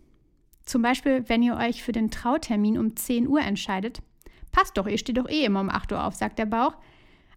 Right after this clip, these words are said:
Aber dass ihr am Hochzeitstag weit mehr als zwei Stunden Vorlauf braucht,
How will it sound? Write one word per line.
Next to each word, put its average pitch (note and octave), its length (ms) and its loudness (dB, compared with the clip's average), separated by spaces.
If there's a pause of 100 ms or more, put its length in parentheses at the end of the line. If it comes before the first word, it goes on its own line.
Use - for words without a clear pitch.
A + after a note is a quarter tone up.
(100)
Aber A#3+ 180 2
dass C4 200 0
ihr C4+ 80 2
am A3+ 100 2
Hochzeitstag A3 640 -2
weit A3+ 240 0
mehr C4+ 200 4
als A3+ 200 -2
zwei C4 240 0
Stunden A3 300 -2
Vorlauf G#3+ 520 0
braucht, F#3+ 400 -4